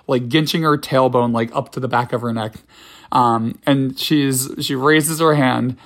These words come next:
<laughs> and she goes, "Can I go to the bathroom?" And I mean, like, me, complete horror, because I'm very awkward with the bathroom. Like, I won't even really talk about myself going to the bathroom.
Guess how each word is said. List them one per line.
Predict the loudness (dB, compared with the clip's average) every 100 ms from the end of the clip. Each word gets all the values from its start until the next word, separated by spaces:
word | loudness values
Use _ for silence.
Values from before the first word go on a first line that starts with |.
| -20
<laughs> | -20 -6
and | 0 2 2 4 2 2
she | 0 2
goes, | 4 6 6 4 0 -4 -10 _ _ _ _ 0
"Can | 2
I | 2
go | 2 0
to |
the | 0
bathroom?" | 0 0 2 2 2 0 -4 -10 -4
And | -2 0
I | 0
mean, | 0 0
like, | 2 2
me, | 2 2 2 2 0 -2
complete | -2 -2 2 2 2
horror, | 2 0 2 0
because | 0 0 -2 -6 -20 -20 -20 _
I'm | -2 2
very | 2 2
awkward | 2 0 0 0
with | 2
the |
bathroom. | 0 0 0 0
Like, | 0 0
I | 2
won't | 2 2
even | 0
really | 0 -2
talk | -2 -2
about | -2 -2
myself | -4 -6 -6 -4 -2
going | 0 0
to |
the | 0
bathroom. | 0 0 0 -2